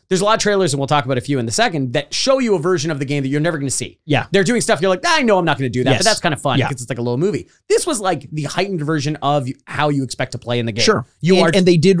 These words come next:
Speaker 2: along with it, release some gameplay, and
Speaker 1: Yes.
Speaker 2: it's like, sure, like, fine, good.
Speaker 1: It looks a lot different.
Speaker 2: It looks a lot different
Speaker 1: A
Speaker 2: from
Speaker 1: lot.
Speaker 2: the first, and the thing is, I almost think that's a detriment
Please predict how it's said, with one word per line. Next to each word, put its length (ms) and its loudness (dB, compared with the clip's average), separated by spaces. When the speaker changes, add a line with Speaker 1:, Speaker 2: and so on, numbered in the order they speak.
Speaker 2:
along 340 4
with 200 4
it, 100 2
release 380 0
some 240 0
gameplay, 480 -2
and 80 0
Speaker 1:
Yes. 100 0
Speaker 2:
it's 40 0
like, 220 2
sure, 360 -2
like, 220 -2
fine, 300 0
good. 280 4
Speaker 1:
It 160 -6
looks 180 2
a 60 2
lot 140 2
different. 340 -6
Speaker 2:
It 80 2
looks 120 4
a 60 4
lot 300 2
different 240 2
Speaker 1:
A 20 -2
Speaker 2:
from 60 0
Speaker 1:
lot. 60 2
Speaker 2:
the 100 0
first, 420 0
and 220 2
the 80 0
thing 340 0
is, 400 2
I 260 0
almost 500 0
think 160 0
that's 180 -2
a 40 2
detriment 560 -2